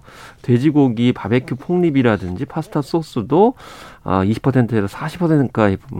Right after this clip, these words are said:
이제 판매가 됐고, 특히 케이크를 미리, 크리스마스 케이크를 지금 호텔 등에 주문하시는 분들이 상당히 있어서 호텔에 가기보다는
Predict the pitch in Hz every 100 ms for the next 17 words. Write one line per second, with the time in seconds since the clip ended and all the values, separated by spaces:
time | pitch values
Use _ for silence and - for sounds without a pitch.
0 | 92 - - 151 160 156 87 - 117 -
1 | - 175 - - - - - - 277 262
2 | 127 160 90 - - - - 131 165 160
3 | 226 220 180 - - 135 120 123 135 117
4 | - 110 110 104 - - - 220 233 208
5 | 135 117 - 131 156 147 127 117 101 98
6 | 90 92 135 147 - _ 165 156 151 104
7 | - 90 143 117 - - - - 147 156
8 | 139 127 101 110 98 98 95 101 190